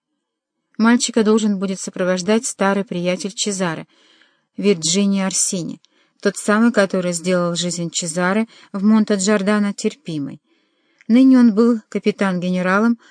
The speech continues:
Арагонской армии. Наставник Гоффредо также ехал в Неаполь. Это был испанец Дон Феррандо Диксер. Папа, желая показать, что не забыл своё испанское происхождение,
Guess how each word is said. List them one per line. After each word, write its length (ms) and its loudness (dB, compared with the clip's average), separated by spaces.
Арагонской 720 -4
армии. 460 -10
Наставник 540 4
Гоффредо 460 2
также 340 -2
ехал 340 -6
в 60 -4
Неаполь. 500 -6
Это 220 0
был 160 2
испанец 600 0
Дон 220 -2
Феррандо 680 -6
Диксер. 560 -14
Папа, 380 0
желая 320 2
показать, 500 -2
что 240 -6
не 220 -2
забыл 340 -2
своё 300 -6
испанское 680 -8
происхождение, 840 -2